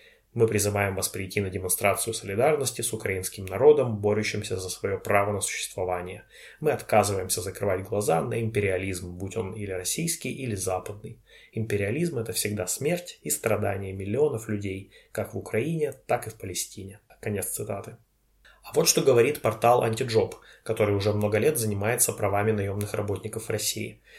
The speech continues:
Кстати, Антиджоб регулярно выступает автором трендов порядка и хаоса. "Уже два года, как идет война. Война, которая ведет к деградации экономики и обнищанию людей.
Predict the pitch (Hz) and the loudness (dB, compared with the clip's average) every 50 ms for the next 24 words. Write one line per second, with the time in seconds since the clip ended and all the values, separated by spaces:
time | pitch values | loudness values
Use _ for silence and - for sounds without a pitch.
0 | - - - - - - 104 92 - - - - 104 104 104 - 104 107 120 120 | -20 -16 -8 -4 -2 0 0 0 0 0 -2 0 0 -2 -2 -2 0 2 2 2
1 | 120 113 107 107 104 104 110 117 117 110 98 98 - 107 104 - 104 101 98 - | 2 2 0 2 2 2 2 2 2 0 0 -2 -2 -4 -2 0 0 0 0 0
2 | 104 104 - - 110 104 98 98 95 95 - - 107 101 98 98 98 - - - | -2 -2 -2 -2 -4 -4 -4 -4 -6 -10 -8 -4 -4 -2 -2 -2 -6 -8 -8 -6
3 | 104 104 90 - - 110 - - - - - - - - - _ _ _ _ _ | -6 -6 -6 -4 -6 -6 -6 -6 -8 -8 -6 -8 -8 -8 -12 _ _ _ _ _
4 | _ _ _ _ _ _ _ _ _ _ _ _ _ _ _ _ - 131 107 120 | _ _ _ _ _ _ _ _ _ _ _ _ _ _ _ _ -6 0 6 6
5 | 156 156 135 131 120 120 127 139 139 120 - - - 110 101 104 107 104 110 101 | 6 8 8 6 4 6 6 4 4 4 2 0 0 0 2 2 2 4 2 2
6 | 98 98 95 90 - - - _ _ - 113 104 101 98 98 107 143 160 - - | 2 2 0 -2 -2 -6 -12 _ _ -8 -6 -4 -4 -2 -2 -2 -2 -2 -2 -4
7 | - - 107 104 98 104 101 107 107 107 113 107 113 104 104 104 101 98 104 98 | -2 0 0 2 2 2 4 2 2 2 0 -2 -2 0 2 2 2 2 2 2
8 | 95 - - - 98 95 92 - 107 117 143 160 160 147 - - 135 139 - 139 | 2 2 0 0 -2 -4 -4 -4 -2 -2 0 0 0 -2 -2 -4 -4 -2 0 0
9 | 143 123 110 107 101 - - - - 98 98 98 101 98 95 95 95 92 95 95 | 0 0 0 0 0 0 0 0 0 -2 -2 -2 -4 -4 -6 -6 -8 -6 -6 -6
10 | 92 92 92 - - | -6 -6 -8 -12 -18